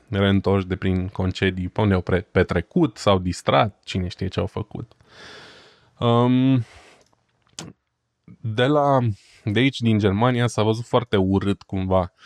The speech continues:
toată vara asta și tot ce s-a întâmplat la nivel politic și eu sunt pasionat de politică, urmăresc fenomenul politic și nu vreau să transform podcastul ăsta într-unul politic,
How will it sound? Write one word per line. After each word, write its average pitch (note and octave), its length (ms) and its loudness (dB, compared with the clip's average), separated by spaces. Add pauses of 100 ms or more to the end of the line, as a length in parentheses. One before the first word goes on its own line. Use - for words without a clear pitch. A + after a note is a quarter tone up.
(400)
toată A2 240 0
vara F#2+ 420 0
asta F2 280 -6
și - 220 -10
tot G#2+ 140 -2
ce - 80 -8
s-a G#2 120 -2
întâmplat F#2+ 340 0
la G2 100 2
nivel F#2+ 300 0
politic F#2+ 440 -6
și - 260 -8 (480)
eu B2+ 300 2
sunt C3 280 -2
pasionat C3+ 420 2
de G#2 80 0
politică, G2+ 640 -2
urmăresc G2+ 460 2
fenomenul G2 420 2
politic G2+ 480 -2
și - 140 -2
nu D3+ 140 4
vreau C#3 180 4
să G#2 140 -6
transform F#2+ 420 -2
podcastul G2 480 -4
ăsta G2 160 -2
într-unul G#2+ 280 0
politic, G2+ 520 -2